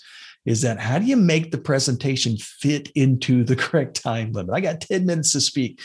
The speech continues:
How do I make sure that this presentation is gonna fit into that? Well, one of the great advantages of inserting stories and examples as your presentation backbone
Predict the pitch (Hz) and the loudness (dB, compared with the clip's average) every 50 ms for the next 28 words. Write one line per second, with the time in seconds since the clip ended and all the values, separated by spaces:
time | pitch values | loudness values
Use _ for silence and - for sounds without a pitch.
0 | - - - - - 160 175 196 214 196 190 190 185 180 165 165 160 165 - - | -20 -20 -18 -10 -6 -2 -2 0 0 0 0 2 2 2 2 0 0 0 -2 -2
1 | - 151 143 143 139 131 123 127 - 131 123 - - 131 127 127 127 117 127 117 | 0 0 0 -2 -2 -2 -4 -2 -2 -2 -2 -2 -2 0 0 0 0 0 0 0
2 | 117 113 120 110 117 117 113 104 - - - 123 110 107 107 104 98 98 92 95 | 0 0 -2 -4 -4 -4 -4 -4 -4 -4 -4 -2 -2 -2 -2 -4 -4 -6 -8 -10
3 | - _ - - - - _ - 131 135 131 135 147 170 208 226 240 196 160 - | -10 _ -20 -20 -20 -14 _ -2 0 0 2 4 2 2 2 2 0 -2 -2 -4
4 | - 160 165 185 196 - - 175 143 127 123 117 110 131 135 147 156 165 151 135 | -4 -2 -2 -2 -2 -4 -6 -4 -2 -2 0 0 0 0 0 0 0 0 -2 -2
5 | 120 - 117 110 107 110 110 - - 127 113 104 - - 123 123 113 - - 135 | -4 -4 -4 -2 -2 -2 -4 -4 -4 -4 -6 -6 -4 -4 -2 -2 0 0 0 0
6 | 117 117 117 110 104 - - - 139 131 127 127 127 127 120 123 113 110 104 113 | 0 0 0 -2 -2 -2 -4 -2 -2 -2 0 0 0 -2 -2 -2 -2 -2 -2 -2
7 | 110 107 107 113 110 123 123 123 117 120 110 107 - 107 92 - 113 107 113 110 | -4 -4 -4 -4 -4 -4 -4 -4 -2 -2 -2 -2 -2 -4 -6 -4 -4 -4 -4 -4
8 | 101 113 113 110 - 98 - - 107 113 117 135 131 135 139 143 147 147 | -4 -4 -4 -2 -4 -4 -4 -4 -4 -4 -4 -4 -4 -2 -2 0 -2 -2